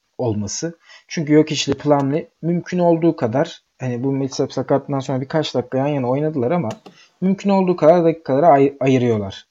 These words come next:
E, burada, e, oyuncu olarak Trey Lyles, Juancho Hernan Gomez, e, Malik Beasley, Monte Morris, Jamal Murray gibi hat-,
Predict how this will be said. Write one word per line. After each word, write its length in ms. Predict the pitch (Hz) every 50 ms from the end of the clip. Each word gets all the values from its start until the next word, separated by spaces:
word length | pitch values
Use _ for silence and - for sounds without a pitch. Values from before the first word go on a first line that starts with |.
| _
E, 140 | 147 147 165
burada, 320 | 185 185 175 196 202 202 202 - _ _ _ - - _ _ _ -
e, 300 | 123 127 127 127 127 123
oyuncu 680 | - - 135 139 143 151 160 160 147 165 190 196 202 202 - _ _ _
olarak 440 | - 160 160 170 170 185 190 185 -
Trey 200 | - 165 170 170
Lyles, 480 | 175 180 180 180 180 190 196 - - - - _ _ _ _ _ - -
Juancho 380 | - 160 160 165 165 165 - 165
Hernan 420 | 160 156 156 165 165 165 170 170
Gomez, 480 | 165 165 156 147 175 180 - - - - _ _ _ _ _ _ _ _ _
e, 260 | 139 127 127 123 123
Malik 380 | 131 139 151 165 180 180 - _
Beasley, 260 | 180 165 139 139 156
Monte 320 | 156 156 160 160 156 170 170
Morris, 220 | 165 165 170 -
Jamal 300 | - 160 156 156 160 160
Murray 220 | 160 165 170 156 135
gibi 160 | 127 135 160
hat-, 220 | 151 143 143 -